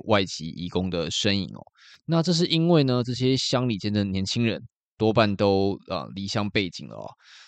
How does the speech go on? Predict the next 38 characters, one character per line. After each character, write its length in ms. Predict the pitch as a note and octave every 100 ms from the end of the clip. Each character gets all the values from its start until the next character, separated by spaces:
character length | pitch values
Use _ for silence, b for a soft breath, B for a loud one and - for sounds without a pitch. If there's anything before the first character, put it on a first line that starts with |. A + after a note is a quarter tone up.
| B
所 200 | - B2
以 60 |
呢， 320 | A2+ G#2 G#2 G2+
庙 220 | B2+ A#2
会 200 | G#2 A2+
为 160 | A2+ A2+
了 80 |
要 160 | G#2 G#2+
去 240 | - A2+ -
补 180 | F#2 F2
足 260 | - F#2
人 180 | F#2 G#2+
手， 160 | - - -
就 140 | - G#2+
会 140 | A2
去 120 | A#2
找 300 | G#2 F#2 C#2+
这 60 | -
种 200 | G2 -
附 160 | - A#2+
近 140 | A#2+
的 120 | G#2+ G2+
工 240 | A2+ A2+
厂 240 | - G2+
啊， 160 | D#2 F2+
或 220 | - -
者 160 | G#2 F2+
是 440 | - A#2 A2+ F2+ - _
渔 180 | F#2 G2+
港 240 | A2 F#2+
的 120 | F#2+
男 200 | F#2 F#2+
性 180 | G2+ A#2+
移 140 | G2 F#2+
工 320 | A2+ G#2+ A2 -
来 180 | F#2 F#2
帮 180 | - G2
忙， 180 | G#2+